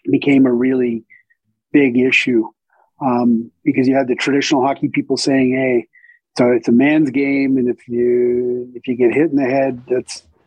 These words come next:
that's the way it goes." Um, and, and because I thought I had a pretty good understanding of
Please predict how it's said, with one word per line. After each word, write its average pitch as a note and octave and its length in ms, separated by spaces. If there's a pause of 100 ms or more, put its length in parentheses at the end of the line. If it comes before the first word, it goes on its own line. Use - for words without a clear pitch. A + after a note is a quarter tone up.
that's - 220
the - 60
way C3 180
it B2 80
goes." A2 400 (560)
Um, B2 520
and, C3+ 600 (180)
and C3+ 140
because F3+ 340
I E3+ 160 (120)
thought D3 200
I C#3+ 80
had C3+ 240
a B2 60
pretty C#3 240
good C3+ 140
understanding C3 680
of A#2 180